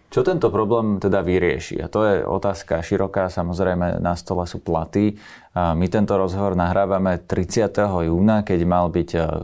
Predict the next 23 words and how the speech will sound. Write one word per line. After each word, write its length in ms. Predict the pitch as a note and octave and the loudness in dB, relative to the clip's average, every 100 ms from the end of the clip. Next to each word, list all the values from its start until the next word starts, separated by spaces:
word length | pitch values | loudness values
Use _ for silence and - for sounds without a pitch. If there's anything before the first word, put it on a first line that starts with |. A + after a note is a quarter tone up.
| E2+ | -6
konečný 480 | F#2+ G2+ F2 F#2+ D#2+ | -2 0 0 -4 0
termín 400 | G2+ G2 F#2+ E2+ | 0 2 2 2
na 160 | E2 E2+ | 0 0
to, 160 | A2+ | 2
aby 320 | F#2+ E2+ E2+ - - - - | 2 2 -2 -2 -20 -16 -6
vláda 480 | F#2+ F#2+ G2+ F2+ | 0 0 2 2
oznámila, 640 | F#2 F#2 G2 F#2+ F#2 F2+ F2+ | 0 2 2 2 2 2 0
akým 160 | - | -4
spôsobom 560 | F2 - F2 F2 F2+ E2+ | -6 -4 -4 -2 -4 -2
bude 160 | F2 F2 | 0 2
riešiť, 380 | F2 F2 F2+ F2 | 2 0 -4 0
e, 40 | F2 E2 - E2 | 0 0 -4 -2
zdravotníctvo, 800 | F2 F2+ G2+ - A2 G#2 - G#2 | -2 -2 -2 -2 -2 -2 -4 -2
alebo 160 | - | -2
teda 160 | E2 - | -6 -6
platy 320 | F2+ F2+ E2+ | -4 -4 -6
v 80 | E2+ | -4
zdravotníctve. 680 | G2+ G#2 G2+ G2 - - F#2 - - - - | -2 -2 -2 -6 -6 -4 -4 -4 -20 -20 -4
Zatiaľ 360 | A2+ A#2 C#3 A#2 | -2 0 0 0
sa 80 | A2 | 0
tak 240 | G#2+ F2+ | 0 0
nestalo. 560 | F2+ - G#2 G2+ G2+ E2+ | -2 0 0 2 0 0
Aj 240 | F#2+ F#2+ | 0 2